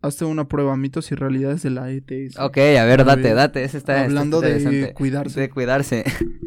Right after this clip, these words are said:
Speaker 2: <laughs>
Speaker 1: A ver, eh, hazte una prueba. Es muy importante que si mantienes relaciones sexuales con alguien que a su vez las ha tenido, imagínate la cadena que se puede hacer.
Speaker 2: Sí.
Speaker 1: Te hagas una prueba de E T S. Haz un análisis de sangre o un cultivo en un laboratorio,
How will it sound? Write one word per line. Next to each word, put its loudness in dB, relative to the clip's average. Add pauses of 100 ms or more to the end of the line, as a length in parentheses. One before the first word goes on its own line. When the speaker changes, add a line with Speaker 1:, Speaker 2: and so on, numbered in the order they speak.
(140)
Speaker 2:
<laughs> -20
Speaker 1:
A -6
ver, -2 (1040)
eh, -2
hazte -2
una 2
prueba. 4
Es -2
muy 4
importante 0
que -8
si -6
mantienes 0
relaciones -4
sexuales -2
con -4
alguien -2 (240)
que 0
a 2
su 0
vez 4
las 0
ha 0
tenido, 2
imagínate 0
la 2
cadena 0
que -16
se -12
puede -2
hacer. 0 (800)
Speaker 2:
Sí. -4
Speaker 1:
Te 4
hagas 4
una 0
prueba 2
de 2
E 0
T 0
S. -2
Haz -2
un 2
análisis 2
de -2
sangre 0
o 4
un 0
cultivo 0
en 0
un 0
laboratorio, -2